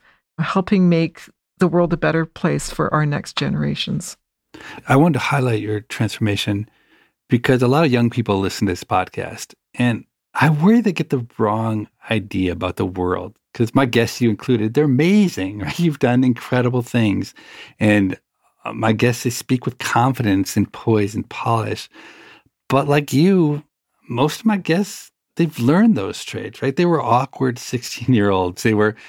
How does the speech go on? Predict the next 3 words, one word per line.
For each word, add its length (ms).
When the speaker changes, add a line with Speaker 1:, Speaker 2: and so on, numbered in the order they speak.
Speaker 2:
confused 760
twenty-somethings. 920
And 260